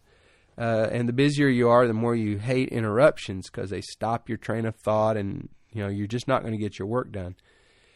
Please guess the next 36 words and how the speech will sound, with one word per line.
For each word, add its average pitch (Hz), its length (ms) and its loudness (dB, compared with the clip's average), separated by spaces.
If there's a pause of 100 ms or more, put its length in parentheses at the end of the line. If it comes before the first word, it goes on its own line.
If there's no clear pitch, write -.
(240)
But 135 100 -2
Jesus 196 400 0
understood 156 520 2
that 117 100 2
everything 175 400 2
about 160 220 4
his 147 160 0
life 117 200 2
was 113 120 -4
in 110 100 -2
the 104 160 -6
Father's 110 360 0
hand, 104 640 -8
and 107 200 -6
that 110 340 -6
what 131 260 0
he 131 200 -2
got 123 400 0
done 113 480 0
was 107 200 -4
what 110 260 -4
the 104 80 -10 (100)
Father 101 340 0
wanted 110 500 -2 (520)
him 123 300 0
to 101 100 -2
do. 127 320 4
So 113 480 -2 (760)
he 160 320 -2
planned 202 400 4
his 165 140 6
own 185 260 6
day, 143 300 8
and 139 80 4
he's 147 180 4
very 160 300 4